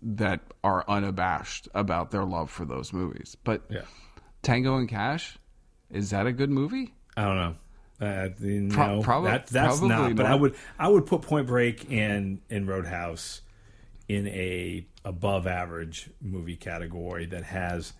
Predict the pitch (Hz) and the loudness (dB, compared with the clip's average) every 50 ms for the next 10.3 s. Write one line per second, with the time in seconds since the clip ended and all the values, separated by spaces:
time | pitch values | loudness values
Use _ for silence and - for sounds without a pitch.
0 | - - - 104 117 131 135 - - 220 160 160 143 113 95 90 92 87 76 76 | -14 -10 -6 -2 0 0 0 2 2 2 4 4 4 2 0 -2 -4 -6 -8 -10
1 | - - 92 - - 156 143 123 110 - - - 107 - - - - 104 101 95 | -12 -12 -10 -6 -6 -4 -4 -4 -4 -4 -4 -4 -4 -6 -6 -8 -6 -6 -6 -4
2 | - - 120 104 92 90 87 95 92 - - - - - - 135 156 175 196 139 | -2 0 0 2 0 0 -2 -6 -8 -12 -20 -20 -8 0 2 4 6 6 6 6
3 | 113 - - - - - 127 101 139 117 98 110 104 98 98 - 101 95 90 - | 6 4 2 2 2 2 2 2 2 0 2 0 0 0 -2 -2 -2 -2 -4 -4
4 | - - - - 135 156 170 113 - - 180 160 - - - - - 117 123 120 | -8 -12 -4 0 2 4 4 2 2 0 -2 -2 -2 -6 -10 -4 -2 0 0 2
5 | 113 107 101 95 87 - - - 110 104 104 104 - 104 95 90 90 - - 127 | 0 0 0 -2 -6 -8 -8 -6 -6 -4 -4 -4 -4 -6 -6 -6 -8 -8 -6 -6
6 | 107 90 82 - - 127 120 107 95 87 82 85 - - - - - - - - | -4 -4 -6 -8 -6 -6 -4 -4 -4 -4 -6 -8 -12 -14 -20 -20 -20 -20 -14 -6
7 | - 110 98 101 95 90 - - 107 101 92 - - 92 - - 139 - - 120 | -4 -2 -2 -2 -4 -8 -8 -4 -4 -4 -4 -4 -8 -10 -4 -2 -2 -2 -2 -4
8 | 101 - - 131 104 95 - 98 98 - - 98 95 95 - - 104 92 95 - | -6 -4 -4 -6 -6 -4 -4 -4 -4 -4 -6 -10 -10 -10 -12 -12 -12 -12 -14 -14
9 | 104 - 127 113 104 104 101 - - - 98 - - - 113 104 - - - 104 | -10 -8 -8 -8 -6 -8 -10 -10 -12 -12 -12 -12 -12 -16 -16 -16 -16 -16 -16 -16
10 | - - - 90 - - | -16 -18 -20 -20 -20 -20